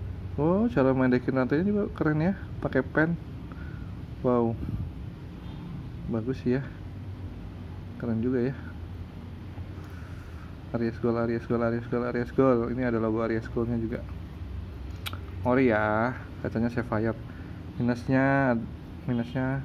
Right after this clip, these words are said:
bekas anak pakai aja, ada gores di kaca. Sama ini kayaknya bekas lem di angka satu copot. Bisa deh nanti dirapihin ya. Hmm, oke, minat monggo, harga terjangkau.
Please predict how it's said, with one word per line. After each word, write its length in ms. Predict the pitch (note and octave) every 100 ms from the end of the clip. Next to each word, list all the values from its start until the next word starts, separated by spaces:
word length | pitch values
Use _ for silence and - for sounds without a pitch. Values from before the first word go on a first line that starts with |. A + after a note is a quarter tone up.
| - B2+
bekas 240 | A#2+ A#2+ A#2
anak 160 | A#2
pakai 240 | A#2 A#2+ A#2
aja, 160 | A#2+
ada 160 | B2 B2
gores 160 | A#2+ A2+
di 80 |
kaca. 320 | A2+ A#2+ - - - - - -
Sama 160 | D3 D3+
ini 160 | D3+ D#3+
kayaknya 400 | D3 C3 D3+ C3
bekas 320 | A#2+ B2 -
lem 400 | B2+ B2+ C3 C3 - - - - -
di 80 | B2
angka 240 | A#2 A#2+ -
satu 320 | A#2+ A#2+ C#3+
copot. 480 | C3 A2+ - - D#2
Bisa 240 | B2 A#2 C#3 B2+
deh 80 |
nanti 240 | B2+ A#2+ A#2
dirapihin 560 | A2+ A2 A#2+ B2+ B2+
ya. 80 | D3+ - - - - - - - - - - -
Hmm, 480 | A#2 A2+ A2 G#2+ G2+ G2+ - - -
oke, 480 | B2 C3+ C#3+ C#3 C#3+ C3
minat 240 | B2 B2
monggo, 320 | D3 D#3 C#3+ D3
harga 240 | C3 A2+ A#2
terjangkau. 560 | G#2+ A2 C3 C3+ B2+